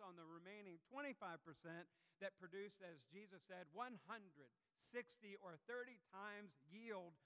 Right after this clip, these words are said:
of the seed that was sown. That's tremendous, but it was part of continuing the work of God despite the failures we experience. Failure is part of growth.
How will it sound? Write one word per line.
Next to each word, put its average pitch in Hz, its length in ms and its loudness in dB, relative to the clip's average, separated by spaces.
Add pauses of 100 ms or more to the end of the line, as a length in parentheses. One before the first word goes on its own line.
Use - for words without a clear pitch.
(140)
of 175 160 2
the 180 80 -2
seed 214 320 -4
that 190 160 -8
was 160 80 -12
sown. 135 320 -10 (480)
That's 226 240 -2
tremendous, 214 960 -2 (720)
but 190 80 4
it 190 80 -2
was 175 160 -6 (160)
part 214 160 6
of 165 160 -2 (320)
continuing 269 760 -6 (200)
the 196 160 0
work 220 400 2
of 180 200 -6
God 160 360 -2 (240)
despite 214 560 -2 (160)
the 175 160 -4
failures 190 560 0
we 175 160 0
experience. 165 640 -6 (120)
Failure 208 520 -6 (320)
is 156 100 -2 (140)
part 185 180 6
of 160 80 0 (140)
growth. 147 360 4